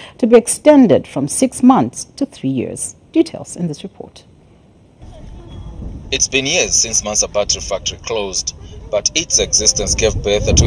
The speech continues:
Speaker 2: its battery brand name to Spark Compound. Sitting tenants in this compound have been given offer letters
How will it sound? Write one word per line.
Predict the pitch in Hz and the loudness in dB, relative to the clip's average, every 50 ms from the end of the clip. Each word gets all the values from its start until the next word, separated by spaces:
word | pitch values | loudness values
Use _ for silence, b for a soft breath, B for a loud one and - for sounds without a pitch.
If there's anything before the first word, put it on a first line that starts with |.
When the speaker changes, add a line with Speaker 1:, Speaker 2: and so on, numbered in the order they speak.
| - - | 2 2
Speaker 2:
its | 147 143 - | 0 0 0
battery | - - - - - - - - | 0 2 2 2 2 2 -2 -4
brand | - 98 104 110 107 104 98 | -4 -2 -2 -2 -2 -4 -6
name | 104 104 101 101 101 104 - | -4 -4 -4 -4 -6 -6 -4
to | - 147 143 | -4 -2 -2
Spark | - - - - 95 85 82 - - | -2 -4 -2 0 0 0 -2 -4 -6
Compound. | - - 110 104 101 104 92 90 87 85 85 - - - - - - - B B B B B | -4 -2 -2 -2 0 -2 -2 -2 -4 -6 -10 -12 -14 -16 -16 -18 -18 -20 B B B B B
Sitting | - - 123 - 110 101 | 2 2 4 2 0 0
tenants | - - 113 104 101 104 117 117 - | 0 0 0 0 0 -2 -2 -2 -2
in | 104 92 | -4 -4
this | 90 104 104 - | -4 -2 0 0
compound | - - 104 101 - 101 101 113 120 120 | 2 2 0 -2 0 0 0 0 -2 -2
have | 107 104 110 107 123 | -2 -2 -2 -2 0
been | 117 110 110 104 | -2 -4 -4 -4
given | - 131 143 139 127 113 113 | -2 -2 -2 -2 -2 -4 -2
offer | 107 107 107 - - 98 | 0 0 0 2 0 0
letters | 101 113 123 - - 107 110 107 - - | 0 0 0 2 2 2 2 2 2 0